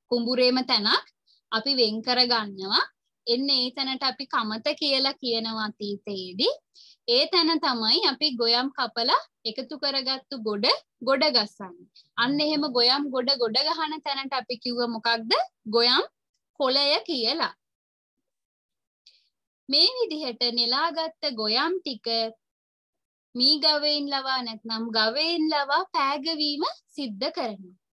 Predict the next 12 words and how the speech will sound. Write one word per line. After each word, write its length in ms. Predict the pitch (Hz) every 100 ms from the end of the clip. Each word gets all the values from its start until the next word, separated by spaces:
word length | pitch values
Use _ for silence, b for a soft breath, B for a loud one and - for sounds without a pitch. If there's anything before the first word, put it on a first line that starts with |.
| -
මෙන්න 220 | 285 311 311
මේ 220 | 269 294
විදිහට 320 | 285 330 320 269
ගොයම් 340 | 254 262 277 277 -
පෑගීම 640 | 262 277 320 349 349 339 349
තමයි 380 | 277 254 233 226
පුතේ 340 | 226 208 220 214
අපි 260 | 196 320 622 B B B 233
ගොයම් 380 | 240 247 302 415
මැඩීම 600 | 302 240 208 302 349 381 392
කියලා 480 | 370 294 233 277 -
කියන්නේ. 580 | 269 214 180 277 262